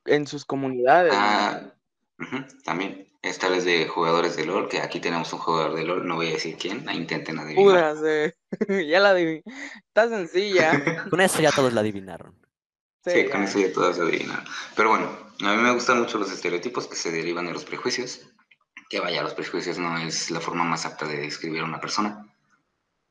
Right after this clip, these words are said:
Speaker 2: Pero los estereotipos siempre me han gustado, po-, como por ejemplo están las edgys, únicas y diferentes, morras fresas, etcétera.
Speaker 1: Pero es que una cosa es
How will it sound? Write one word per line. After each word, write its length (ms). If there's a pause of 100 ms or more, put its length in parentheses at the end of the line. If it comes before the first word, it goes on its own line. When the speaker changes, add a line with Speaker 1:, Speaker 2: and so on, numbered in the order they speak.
(140)
Speaker 2:
Pero 300
los 220
estereotipos 540
siempre 200
me 100
han 80
gustado, 320
po-, 120
como 200
por 140
ejemplo 240
están 160
las 180
edgys, 560
únicas 380
y 40
diferentes, 840 (560)
morras 460
fresas, 580
etcétera. 460 (1080)
Speaker 1:
Pero 120
es 60
que 80
una 140
cosa 220
es 260